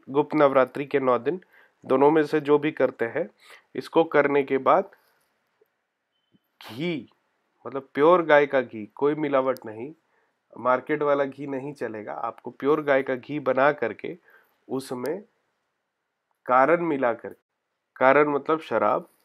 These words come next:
वो भी, अ, जो महुए का बना हुआ शराब हो, वैसा शराब, ये बोतल वाली शराब नहीं, उसको मिला करके पहले माँ तारा का आवाहन करेंगे, उनके नाम से नौ बार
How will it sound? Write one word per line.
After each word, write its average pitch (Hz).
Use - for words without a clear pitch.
वो 117
भी, 139
अ, 104
जो 127
महुए 117
का 135
बना 127
हुआ 127
शराब 113
हो, 180
वैसा 131
शराब, 113
ये 113
बोतल 120
वाली 123
शराब 120
नहीं, 147
उसको 135
मिला 127
करके 127
पहले 139
माँ 147
तारा 127
का 143
आवाहन 123
करेंगे, 135
उनके 135
नाम 147
से 147
नौ 135
बार 143